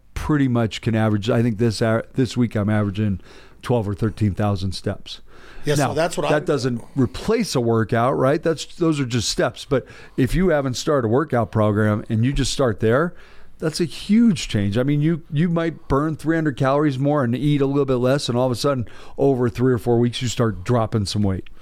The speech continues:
Speaker 1: If you've got
Speaker 2: Will
Speaker 1: weight
Speaker 2: that
Speaker 1: to lose.
Speaker 2: measure if you get on an arm bike? Are those considered steps?
Speaker 1: No, no. I-, if you were to put it on your arm, you know, actually put the phone on your arm or, or put it on the bike,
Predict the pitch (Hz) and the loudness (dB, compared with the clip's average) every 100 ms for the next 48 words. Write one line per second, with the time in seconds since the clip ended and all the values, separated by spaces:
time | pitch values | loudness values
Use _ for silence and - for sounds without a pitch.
0 | - 120 107 110 156 151 160 165 170 170 | -4 0 2 2 4 4 2 0 2 0
1 | 151 160 - 143 147 139 117 117 151 156 | 0 -2 0 0 2 2 0 0 0 -2
2 | 180 190 120 120 135 160 - 165 - 160 | -4 -4 0 0 0 -2 -2 -4 -2 -2
3 | 180 - 147 143 113 107 127 135 123 143 | -2 -2 2 2 0 -4 -2 0 2 2
4 | 175 190 202 190 226 254 226 156 - 170 | 0 0 0 0 2 2 4 0 0 2
5 | 165 147 160 151 147 143 127 117 123 123 | 2 0 0 2 2 2 2 2 2 2
6 | 120 135 151 120 - - 139 131 127 139 | 2 2 0 -4 -10 -2 2 4 4 2
7 | 120 127 117 135 127 120 - 127 123 127 | 0 -2 0 0 0 -2 -2 -2 0 0
8 | 123 123 113 117 123 110 120 123 98 123 | 0 2 2 2 2 2 2 2 2 2
9 | 123 117 117 110 98 117 131 - | 2 2 2 0 0 0 0 -2